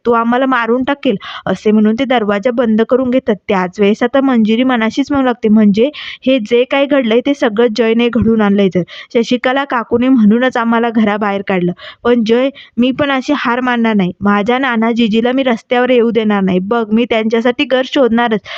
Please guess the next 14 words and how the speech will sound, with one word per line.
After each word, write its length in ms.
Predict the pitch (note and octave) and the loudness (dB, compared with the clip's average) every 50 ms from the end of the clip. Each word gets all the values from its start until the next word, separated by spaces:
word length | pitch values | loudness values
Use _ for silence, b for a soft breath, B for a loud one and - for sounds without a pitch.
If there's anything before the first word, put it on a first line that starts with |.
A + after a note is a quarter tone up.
| B B B | B B B
असे 260 | - G3+ - - A#3+ | -4 -4 -2 0 0
म्हणून 200 | A3+ A3+ B3 C4+ | 0 0 0 0
आता 220 | - - - - D4 | -4 -4 -4 -4 -2
मंजिरी 440 | C#4+ C#4 A#3+ A3 G3+ A#3 A#3 A#3+ | 0 0 2 2 2 2 0 0
इकडे 220 | B3 - - C#4+ D4 | -2 -2 -2 -4 -2
गावात 320 | C4 C#4+ A#3+ G#3+ A3 B3 - | 0 -2 -2 0 -2 -2 -2
निघालेली 520 | C#4 C4+ B3 G#3 A3 G#3+ A3+ A3+ A3+ B3 A#3 | -2 -2 0 0 0 2 2 2 2 2 0
असते. 220 | A#3+ - - F3+ | 0 0 -4 -4
त्याच 600 | F3+ - - - - - A3 F#3+ F#3 F#3 - - | -4 -6 -12 -12 -6 -4 -4 -4 -4 -4 -2 0
वेळेस 240 | G3 F#3+ G3+ - - | 0 2 2 0 -2
आता 200 | A3 G#3+ - A3 | -4 -4 -2 -2
इथे 240 | A3 A3+ - C4 B3+ | -2 0 0 -2 -2
नाना 320 | B3+ A3+ G#3 G3+ G#3 A3+ | 0 -2 -2 0 -2 -2
जोरजोरात 640 | A3+ B3+ A#3+ A3 G#3 G#3 A#3+ A3+ G#3+ A3 - - | 0 0 0 0 0 0 0 0 0 -2 -4 -6